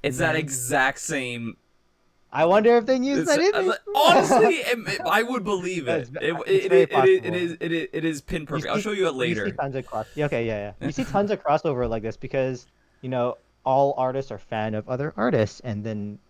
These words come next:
Speaker 2: there's a lot of inf-, th-, there's a lot of, like, cross-pollination, which I think is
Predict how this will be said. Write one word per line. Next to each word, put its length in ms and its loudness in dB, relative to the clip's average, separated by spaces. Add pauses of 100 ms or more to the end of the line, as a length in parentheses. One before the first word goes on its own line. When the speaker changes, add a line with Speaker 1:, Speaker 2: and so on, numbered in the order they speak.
(140)
Speaker 2:
there's 160 -20
a 60 -12
lot 420 -6
of 100 -14
inf-, 180 -18 (200)
th-, 180 -12
there's 140 -10
a 40 -8
lot 220 0
of, 180 -2
like, 280 -4 (400)
cross-pollination, 880 -6
which 140 -14
I 160 -4
think 220 -10
is 140 -14